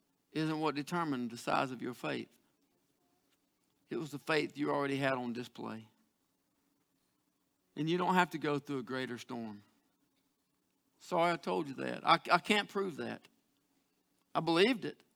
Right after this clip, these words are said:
but I can't prove that. What I can prove is that reading this book and spending time with God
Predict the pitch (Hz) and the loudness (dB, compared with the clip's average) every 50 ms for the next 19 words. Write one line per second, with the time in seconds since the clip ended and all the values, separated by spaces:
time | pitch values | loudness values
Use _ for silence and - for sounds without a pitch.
0 | _ _ _ _ - 202 196 - 226 220 202 - - 208 202 - 165 135 127 117 | _ _ _ _ -4 -4 0 2 2 2 2 -2 -4 -4 -4 -4 -4 -6 -10 -10
1 | 110 - _ _ _ _ _ _ _ _ _ _ _ _ _ _ _ _ _ _ | -10 -12 _ _ _ _ _ _ _ _ _ _ _ _ _ _ _ _ _ _
2 | _ - _ _ _ 165 170 180 196 185 180 - 208 208 220 220 202 180 - 165 | _ -20 _ _ _ 4 10 10 10 10 10 6 4 4 6 4 4 2 -2 -2
3 | 160 156 151 147 143 147 139 135 _ _ - - - - _ - 147 135 143 127 | 0 0 0 0 0 -2 -4 -6 _ _ -20 -20 -20 -14 _ -8 -4 -4 -4 -4
4 | - 139 131 147 175 190 185 190 185 180 180 170 143 131 143 160 170 185 196 - | -4 -4 4 4 4 4 4 2 2 2 0 0 0 -2 -2 0 0 0 -2 -4
5 | - - _ _ _ _ _ _ _ _ _ _ _ _ _ 151 143 135 - - | -8 -16 _ _ _ _ _ _ _ _ _ _ _ _ _ -2 -2 -2 -4 -2
6 | - 180 180 175 175 170 175 - 175 175 175 170 160 147 131 151 160 170 175 180 | 2 2 2 4 2 0 4 6 6 6 6 4 -2 -4 4 6 6 8 8 6
7 | 180 180 175 | 4 2 0